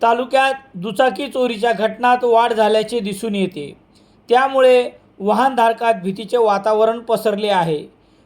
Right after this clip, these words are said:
पोलिसांनी चोरट्याचा बंदोबस्त करावा अशी मागणी नागरिकांकडून करण्यात येत आहे.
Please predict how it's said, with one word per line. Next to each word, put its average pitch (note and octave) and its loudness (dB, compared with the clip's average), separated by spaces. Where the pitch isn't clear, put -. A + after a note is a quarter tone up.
पोलिसांनी B3+ 0
चोरट्याचा A3+ 2
बंदोबस्त G#3+ 0
करावा G3+ 2
अशी G3 -4
मागणी F#3+ -2
नागरिकांकडून G3 -4
करण्यात F#3+ -4
येत G3 -4
आहे. E3+ 0